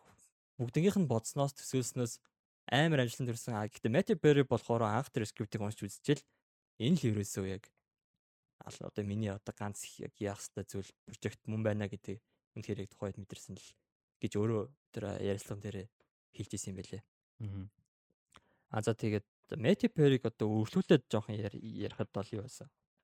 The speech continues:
Speaker 1: Аа, мэн хүм бол угаасаа ер нь багасаа нэлээ одоо архны хэрэглээч гэдэг юм уу, тийм их асуудал байсан юм байл л дээ. Тэгээд өөрөө 24 тав буюу одоо инференцэн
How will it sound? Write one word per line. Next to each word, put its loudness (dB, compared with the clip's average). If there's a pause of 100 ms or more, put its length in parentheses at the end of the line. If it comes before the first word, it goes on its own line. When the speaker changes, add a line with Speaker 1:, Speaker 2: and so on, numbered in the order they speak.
(1800)
Speaker 1:
Аа, -6
мэн 0
хүм 6
бол 4
угаасаа 6
ер 2
нь -2
багасаа 2
нэлээ 0 (880)
одоо -2
архны -4
хэрэглээч -4
гэдэг -12
юм -6
уу, -8
тийм -6
их -6
асуудал -4
байсан -6
юм -12
байл -10
л -20
дээ. -8 (480)
Тэгээд 0
өөрөө 4
24 2
тав -2
буюу 0
одоо -2
инференцэн -4